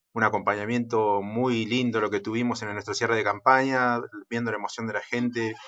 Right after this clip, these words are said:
viendo la, cómo nos está, eh, acompañando en este camino, cómo está creyendo y cómo no, nos ve esperanzado y nosotros transmitimos esa esperanza para ellos, así que muy feliz, con pocas horas de sueño,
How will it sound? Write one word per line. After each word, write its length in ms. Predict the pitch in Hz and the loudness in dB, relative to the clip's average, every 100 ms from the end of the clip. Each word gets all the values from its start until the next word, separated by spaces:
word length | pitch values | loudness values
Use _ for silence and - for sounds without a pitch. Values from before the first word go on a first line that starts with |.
| - - | -20 -4
viendo 340 | 120 143 135 | 2 4 6
la, 380 | 117 107 104 101 - - _ | 6 6 4 0 -8 -16 _
cómo 220 | - 131 | 2 4
nos 100 | 123 | 4
está, 500 | 117 131 131 123 110 104 - - _ | 6 10 12 12 10 6 -8 -20 _
eh, 260 | - 107 110 | -2 -2 0
acompañando 760 | 131 151 151 175 190 135 107 95 | 4 6 8 10 12 10 8 2
en 160 | 107 120 | 2 2
este 200 | 117 120 | 4 6
camino, 540 | 110 139 147 135 120 - | 6 8 8 8 6 4
cómo 180 | 123 120 | 2 2
está 180 | - 147 | 4 4
creyendo 600 | 113 - 156 123 110 - - | 6 6 6 6 2 0 -8
y 120 | 107 | -4
cómo 300 | - 120 117 | 0 4 4
no, 260 | 107 98 95 240 - - - | 4 2 0 -6 -16 -12 -4
nos 140 | 104 | 2
ve 80 | 127 | 4
esperanzado 600 | 147 120 104 104 139 135 | 4 4 4 6 10 10
y 40 | 120 | 10
nosotros 340 | 107 117 113 | 2 0 2
transmitimos 480 | 110 107 107 131 113 | 2 2 2 2 4
esa 80 | 98 | 4
esperanza 400 | 107 107 110 104 | 6 6 6 4
para 180 | 104 | 6
ellos, 120 | 123 117 | 4 2
así 160 | - | -2
que 120 | 92 - - | -6 -8 -2
muy 140 | 120 | 0
feliz, 380 | 113 110 139 - - - - _ _ _ _ | 2 2 2 0 -10 -20 -20 _ _ _ _
con 160 | - 120 | 4 8
pocas 240 | 175 165 | 10 12
horas 240 | 160 151 139 | 12 12 10
de 60 | |
sueño, 420 | 131 151 147 143 | 8 6 6 2